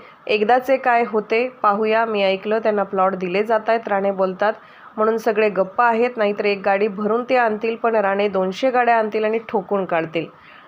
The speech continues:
सरकारला विनंती करणार आहे, मावळा दिवस साजरा करूया. निवडणूक येईल जाईल, पण हिंदू जगाला पाहि-, जगला पाहिजे. मी बाह-, जहाल बोलतो, मोजून मापून बोलत नाही. आता जे चित्र चाललंय तिथे ताकद दाखवण्याची वेळ आली आहे. या देशात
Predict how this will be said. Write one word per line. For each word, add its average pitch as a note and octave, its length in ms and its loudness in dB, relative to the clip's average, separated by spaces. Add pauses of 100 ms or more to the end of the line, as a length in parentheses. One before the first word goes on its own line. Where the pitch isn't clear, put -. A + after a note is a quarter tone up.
(140)
सरकारला A#3 440 2
विनंती B3+ 400 0
करणार A#3+ 340 2
आहे, A#3+ 260 2
मावळा G#3 360 2
दिवस G3+ 320 -2
साजरा F#3+ 320 0
करूया. E3 360 -2 (420)
निवडणूक A3 480 0
येईल A#3 300 2
जाईल, B3 280 2
पण B3+ 200 0
हिंदू A#3+ 300 -2
जगाला A3+ 380 2
पाहि-, G#3 320 -2
जगला G3 380 0
पाहिजे. A3+ 420 0 (460)
मी A#3+ 200 2
बाह-, G#3+ 420 0 (120)
जहाल A3 340 0
बोलतो, B3 480 0
मोजून A3 380 0
मापून G#3+ 380 0
बोलत G3 300 -2
नाही. A3 200 0
आता F#3+ 240 0
जे G3+ 160 -2
चित्र G3 320 -6
चाललंय G3+ 420 0
तिथे F#3+ 340 -4 (100)
ताकद G#3 300 -2
दाखवण्याची F#3+ 600 -4
वेळ F#3 240 0
आली E3 240 -2
आहे. F3 280 -2 (720)
या G3+ 80 2
देशात G3+ 420 0